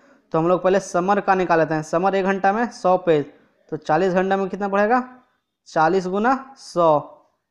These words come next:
ठीक है। तो कितना हो गया? ये चार हज़ार पेज पढ़ लेगा समर चालीस घंटा में, ठीक है। तो प्रीति कितना पढ़ेगी फ्रेंड्स? तो प्र-,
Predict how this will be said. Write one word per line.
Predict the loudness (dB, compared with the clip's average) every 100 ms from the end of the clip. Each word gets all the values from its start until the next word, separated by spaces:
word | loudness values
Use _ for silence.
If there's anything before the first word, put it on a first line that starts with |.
| _ _
ठीक | -4 -2
है। | -2 -6 _ _ -10
तो |
कितना | -8 -6 -4
हो | -2
गया? | 0
ये | 0
चार | -2 2 4 4
हज़ार | 4 2 2 -2 -20 _ _ _ _ 0
पेज | 0 0
पढ़ | 0 2
लेगा | 2 2
समर | 0 -2 -2 -4 -8 _ _ _ _ _ _ _ 0
चालीस | 2 4 2
घंटा | 0 0
में, | -2 -2
ठीक | -2
है। | 0
तो | -2
प्रीति | -4 -4 -4 -4
कितना | -4 -4 -2
पढ़ेगी | -2 -2
फ्रेंड्स? | -2 -4 -6 -12 _ _ _ -8
तो |
प्र-, | -6